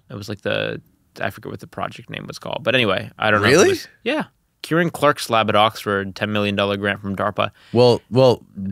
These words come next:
Speaker 2: Dom's was
Speaker 1: Mm-hmm.
Speaker 2: for treating oxygen toxicity seizures for Navy seals who had to,
Speaker 1: Mm.
Speaker 2: like, dive under the water without having the bubble, so they could, like, do covert missions and not,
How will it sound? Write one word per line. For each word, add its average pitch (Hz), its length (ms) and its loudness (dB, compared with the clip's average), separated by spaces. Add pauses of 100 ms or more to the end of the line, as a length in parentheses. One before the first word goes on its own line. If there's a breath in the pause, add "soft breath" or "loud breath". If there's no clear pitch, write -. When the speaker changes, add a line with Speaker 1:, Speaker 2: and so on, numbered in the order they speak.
Speaker 2:
Dom's 139 440 4
was 98 260 2
Speaker 1:
Mm-hmm. 92 240 -10
Speaker 2:
for 107 640 4 (280)
treating 117 540 2
oxygen 107 480 2
toxicity 104 580 0
seizures 85 480 -2
for - 160 -2
Navy 92 280 0
seals 92 480 -2
who 107 160 -2
had 92 160 0
to, 92 100 0
Speaker 1:
Mm. 82 180 -6
Speaker 2:
like, 92 240 0
dive 92 280 4
under 98 120 2
the 87 80 0
water 87 220 4
without 82 240 0
having 90 220 0
the 82 60 -2
bubble, 85 360 0
so 104 140 -4
they 87 100 0
could, 87 140 -4
like, 80 180 -2
do 92 140 -2
covert 90 420 0
missions 85 460 -2
and 80 100 -4
not, 85 260 0